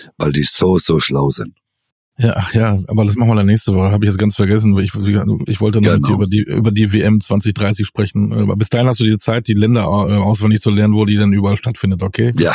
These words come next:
Speaker 2: Das können, können wir jetzt nicht verlangen.
Speaker 1: Genau.
Speaker 2: Und, ähm, ich, ich zitiere <laughs> den Philosophen, äh, Ben Dütschke, mein Sohn, vierzehn Jahre alt, der, der sagt,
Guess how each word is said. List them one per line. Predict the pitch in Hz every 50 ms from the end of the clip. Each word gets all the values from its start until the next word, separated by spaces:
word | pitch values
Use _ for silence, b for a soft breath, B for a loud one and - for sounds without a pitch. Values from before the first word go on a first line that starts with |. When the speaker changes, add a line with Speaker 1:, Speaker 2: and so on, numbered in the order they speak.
| -
Speaker 2:
Das | - 95 -
können, | - 107 98 92
können | - - 110
wir | 107
jetzt | 104 98
nicht | 104 101
verlangen. | 95 98 95 98 98 98 104 - - -
Speaker 1:
Genau. | 87 76 71 131 - - -
Speaker 2:
Und, | - 131 151 180 220 - - -
ähm, | 151 139 135 131
ich, | 127 117 - - -
ich | - 123 - -
zitiere | - - - - 135 135 131 123 117 107
<laughs> | -
den | 113 113 107
Philosophen, | - - 123 123 120 113 117 127 143 160 - - 156 139 131 131 131 -
äh, | 120 113
Ben | 104 101 117 127 135
Dütschke, | 120 131 143 143 - - 147 143 143
mein | 139 - 113 110 110 113
Sohn, | 104 101 110 117 127 139 139
vierzehn | - - 113 104 - 104 104
Jahre | 104 110 120 117 117
alt, | 110 107 110 110 95 - -
der, | 107 104 101 101 - - - 87 107 104 - _ _ _ _ _
der | - 113 107
sagt, | 98 95 110 107 110 104 _ -